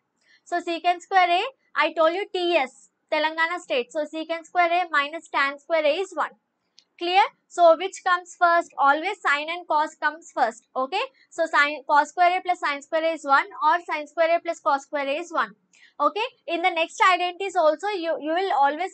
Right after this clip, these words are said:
remember sine and cos. Okay. Reciprocal of sine is cosecant. So cosecant comes first.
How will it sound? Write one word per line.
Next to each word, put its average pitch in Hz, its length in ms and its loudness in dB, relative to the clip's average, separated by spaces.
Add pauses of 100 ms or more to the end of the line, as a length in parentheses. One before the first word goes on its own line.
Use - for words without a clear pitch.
remember 311 340 -2
sine 302 300 -2
and 339 180 -8
cos. 226 340 -2 (380)
Okay. 302 220 0
Reciprocal 349 540 0
of 370 100 -2
sine 320 260 0
is 392 180 -12
cosecant. 311 480 0
So 339 120 -4
cosecant 349 580 0
comes 339 320 -2
first. 254 320 -2